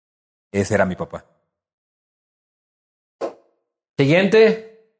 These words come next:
Speaker 2: ¿Cómo fue su experiencia en el roast de su padre?
Speaker 1: <laughs> Me divertí como loco. Eh, nos tardamos,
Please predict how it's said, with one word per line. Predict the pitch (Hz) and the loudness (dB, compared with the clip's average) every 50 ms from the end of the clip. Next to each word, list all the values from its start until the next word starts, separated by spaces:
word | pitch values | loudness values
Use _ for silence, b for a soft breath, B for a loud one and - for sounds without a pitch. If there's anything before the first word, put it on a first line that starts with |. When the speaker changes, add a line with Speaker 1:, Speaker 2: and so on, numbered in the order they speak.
| _ _ _ _ _ _ _ _ _ _ | _ _ _ _ _ _ _ _ _ _
Speaker 2:
¿Cómo | - 175 185 190 190 | 0 2 2 2 2
fue | 156 - 175 170 | 2 2 0 2
su | 151 170 | 2 0
experiencia | 160 - - 151 147 147 156 160 160 151 - 170 160 | -2 0 0 2 2 4 4 2 2 2 2 0 2
en | 143 139 | 2 2
el | 131 127 | 2 2
roast | 131 143 139 143 135 - | 4 4 4 2 2 2
de | 131 120 | 2 2
su | - 135 - | 2 0 0
padre? | - 120 117 113 101 95 90 - - - | 0 2 2 2 2 0 -4 -6 -6 -6
Speaker 1:
<laughs> | 98 87 | -6 -4
Me | 85 90 | -4 -6
divertí | 87 87 85 87 - - - 101 | -6 -4 -6 -6 -6 -6 -6 -6
como | - 107 98 87 87 90 | -6 -6 -6 -6 -6 -4
loco. | 92 98 107 107 104 - - - _ _ _ _ - | -2 -2 -2 -2 -4 -8 -16 -20 _ _ _ _ -14
Eh, | 90 95 95 110 _ - | -14 -14 -14 -16 _ -4
nos | 131 127 120 - | -2 -2 0 0
tardamos, | 139 120 123 131 143 151 156 156 143 - - | 0 0 2 0 0 -2 -4 -4 -6 -6 -10